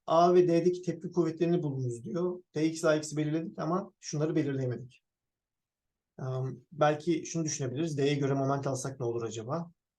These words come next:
Bu sefer de A X'i bulabiliriz sadece. Çünkü A'ya göre alırken D X'i bulduğumuza göre şurada, e, D'ye göre alırken de A X'i buluruz. Çünkü A Y yine sıfırlanıyor, D Y de sıfırlanıyor.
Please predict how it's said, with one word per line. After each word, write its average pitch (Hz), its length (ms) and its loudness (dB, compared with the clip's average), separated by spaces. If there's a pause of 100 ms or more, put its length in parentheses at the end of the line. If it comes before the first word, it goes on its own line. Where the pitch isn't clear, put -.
(460)
Bu 160 140 -10
sefer 175 400 2
de 185 80 0
A 147 140 2
X'i 147 220 -4
bulabiliriz 127 400 -4
sadece. 110 540 -8
Çünkü - 520 -10
A'ya 131 220 -2
göre 131 180 -2
alırken 131 380 -4
D 123 80 0
X'i 123 240 -4
bulduğumuza 127 380 -4
göre 113 140 -2
şurada, 139 400 -10 (800)
e, - 40 -12 (400)
D'ye 135 160 0
göre 123 160 -2
alırken 117 300 -6
de 160 60 4
A 147 80 4
X'i 123 240 -6
buluruz. 123 420 -10
Çünkü 123 240 -10
A 123 160 -2
Y 120 140 -2
yine 120 280 -6
sıfırlanıyor, 120 640 -8
D 139 60 -2
Y 127 160 0
de 117 60 -6
sıfırlanıyor. 151 520 -12